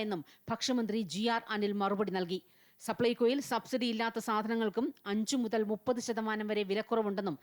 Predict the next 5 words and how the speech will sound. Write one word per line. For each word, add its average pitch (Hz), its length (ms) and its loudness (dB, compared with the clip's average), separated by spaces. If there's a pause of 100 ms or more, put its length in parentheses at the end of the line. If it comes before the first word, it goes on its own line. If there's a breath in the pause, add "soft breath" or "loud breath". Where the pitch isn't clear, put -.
(260 loud breath)
സപ്ലൈകോയെ 226 600 2 (140)
തകർക്കാനുള്ള 247 640 0
ശ്രമമാണ് 220 480 0
പ്രതിപക്ഷത്തിന്റേതെന്നും 208 920 -2 (300 soft breath)
മന്ത്രി 196 240 0